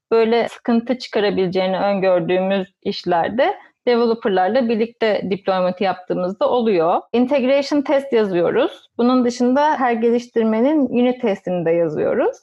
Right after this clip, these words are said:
Developerlar geliştirmeleri unit testiyle yazıyor. Bu unit testlerin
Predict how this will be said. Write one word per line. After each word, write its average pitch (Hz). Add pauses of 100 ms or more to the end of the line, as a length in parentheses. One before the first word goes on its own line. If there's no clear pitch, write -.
Developerlar 247
geliştirmeleri 254
unit 262
testiyle 247
yazıyor. 175 (100)
Bu 247
unit 262
testlerin 233